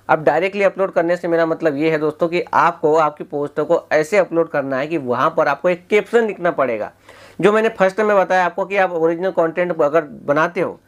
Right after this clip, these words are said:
तो आपको थोड़ा थोड़ा पिक्सेल लैब के ऊपर थोड़ा ना थोड़ा वहाँ पर थोड़ा सा आपको एडिटिंग करना है। तो आप एडिटिंग कैसे करोगे? अब दोस्तों आप साइड में मेरे देख सकते हो कि एक यहाँ पर आपको एक फ़ोटो दिखाई दे रहा होगा। इस फोटो पर लाइक कितना है, कितना सारा लाइक है,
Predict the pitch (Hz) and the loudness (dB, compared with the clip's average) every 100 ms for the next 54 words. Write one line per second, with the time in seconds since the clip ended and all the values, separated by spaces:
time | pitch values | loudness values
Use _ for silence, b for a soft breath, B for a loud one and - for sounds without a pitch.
0 | b b b - 196 196 202 165 175 165 | b b b 0 0 0 -4 -2 0 2
1 | 170 165 127 165 151 139 - 139 156 160 | 0 0 0 0 0 -4 -2 -2 0 0
2 | 151 143 147 143 131 151 135 127 151 147 | 0 0 0 -2 -2 -2 -2 -2 0 0
3 | 175 170 143 139 190 - b b b 165 | 2 2 0 -4 -10 -14 b b b 0
4 | 165 - 185 175 190 190 143 123 101 98 | 0 0 2 2 0 0 -2 -2 -6 -12
5 | _ - 185 180 160 170 190 185 175 185 | _ -2 0 2 2 0 0 0 -2 -2
6 | 170 170 170 165 B B B - 190 220 | -2 -2 -4 -12 B B B 0 2 2
7 | 214 226 208 - 170 190 208 202 190 170 | 2 0 0 -2 -2 0 -2 -4 -2 -4
8 | 160 170 - 185 185 185 170 151 151 170 | -2 -4 -2 -2 0 2 2 2 -2 -2
9 | 156 170 - b b b - 170 214 208 | -2 -2 -6 b b b 0 2 2 0
10 | - 196 226 196 185 175 135 120 95 - | 0 0 0 0 -4 -4 -4 -6 -6 -10
11 | - b b 214 - 196 220 226 208 208 | -20 b b -2 0 0 2 2 2 0
12 | 202 202 - 190 190 - 220 254 254 220 | -4 -10 -6 -8 -8 -6 0 2 2 0
13 | 196 151 117 107 | -2 -2 -6 -14